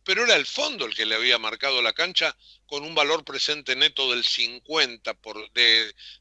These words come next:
de cincuenta dólares. Ahora estamos en cincuenta y tres, cincuenta y tres y medio. ¿Qué dirá el fondo?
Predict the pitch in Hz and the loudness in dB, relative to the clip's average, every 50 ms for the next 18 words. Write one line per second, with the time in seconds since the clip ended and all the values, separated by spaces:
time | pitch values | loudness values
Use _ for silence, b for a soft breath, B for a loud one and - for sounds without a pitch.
0 | B - 139 123 - - 151 147 147 - 208 202 180 156 139 139 117 104 104 101 | B -6 -4 0 2 2 2 0 0 2 2 2 2 2 2 0 0 0 0 -4
1 | 95 92 92 92 92 - - - _ _ _ _ _ _ - 143 156 202 240 233 | -4 -4 -6 -8 -10 -14 -16 -20 _ _ _ _ _ _ -6 -4 -2 0 0 -2
2 | 185 - - 196 202 180 147 - 139 135 120 - - 127 120 120 - 127 123 113 | -2 -2 -4 -4 -4 -4 -6 -4 -4 -4 -4 -2 -2 -2 -4 -6 -6 -4 -4 -4
3 | 110 110 110 104 - 110 110 107 - - 185 208 202 196 190 185 165 - - 131 | -4 -6 -10 -6 -2 -2 -2 -2 -2 0 2 4 6 6 6 6 4 2 -2 -6
4 | 113 107 110 110 110 113 - - 156 160 - - 226 262 226 160 135 127 123 - | -6 -4 -4 -4 -4 -4 -6 -6 -6 -4 -2 0 2 4 6 6 4 4 0 -2
5 | B B B B B - - 285 277 254 240 220 220 220 - - 262 277 262 254 | B B B B B -8 -4 -4 0 0 2 2 2 0 0 -2 -2 -2 -2 -2
6 | 240 233 226 220 - | -4 -6 -6 -6 -10